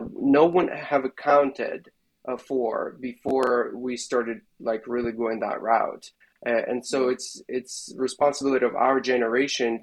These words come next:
Speaker 1: to steer that ship. Uh, and that ship has a lot of momentum and a lot of inertia, uh,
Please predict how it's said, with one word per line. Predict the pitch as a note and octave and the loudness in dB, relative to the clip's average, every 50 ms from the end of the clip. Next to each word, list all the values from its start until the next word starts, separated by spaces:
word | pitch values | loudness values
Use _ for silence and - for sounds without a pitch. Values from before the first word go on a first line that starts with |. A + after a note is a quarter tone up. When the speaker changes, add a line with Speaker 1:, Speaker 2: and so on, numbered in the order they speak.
| - - - | -8 -8 -6
Speaker 1:
to | C3 B2 B2 B2 A#2+ A#2+ A#2+ A#2+ A2 - _ _ _ _ _ | -6 -4 -2 -2 -2 0 -2 -2 -4 -6 _ _ _ _ _
steer | - - - - - - D3+ D3 D#3+ E3 D#3+ | -14 -14 -14 -12 -6 -4 -2 0 2 2 2
that | D3 C#3 C3 B2+ - | 2 2 0 0 -2
ship. | - - - D#3 C#3+ A#2 A2 - - - - - | -4 -2 2 2 4 4 2 0 -4 -12 -14 -6
Uh, | - A#2 A#2+ A#2 - | 0 2 2 4 4
and | B2+ C3+ C#3 | 2 2 2
that | C#3+ C3 C3 | 2 2 2
ship | - - E3 D3 - C3 | 0 -2 -2 -2 0 0
has | C3+ C3 B2 | -2 -2 0
a | A#2+ | 0
lot | A#2+ A#2+ B2 C3 C3+ | 2 4 4 4 4
of | C3+ B2+ B2+ - - - _ _ _ _ | 2 2 0 -2 -4 -10 _ _ _ _
momentum | B2 B2 B2 A#2+ A#2 B2 C3+ D3 D#3+ E3+ - - D#3 D3 C#3 C3 | 0 2 2 2 2 2 2 2 2 0 -2 0 0 0 0 -2
and | B2+ B2 | -2 -2
a | B2 A#2+ | 0 2
lot | A#2 A#2 A#2 B2 B2+ | 4 4 4 4 2
of | A#2+ A#2 | 0 -2
inertia, | A#2 A#2 A#2+ B2+ C3+ C3 - - - - - - _ _ _ _ _ _ _ - | 0 0 2 2 0 0 -2 -4 -4 -6 -6 -10 _ _ _ _ _ _ _ -2
uh, | B2 A#2 A2+ A2 A2+ A#2 | 0 2 4 4 2 2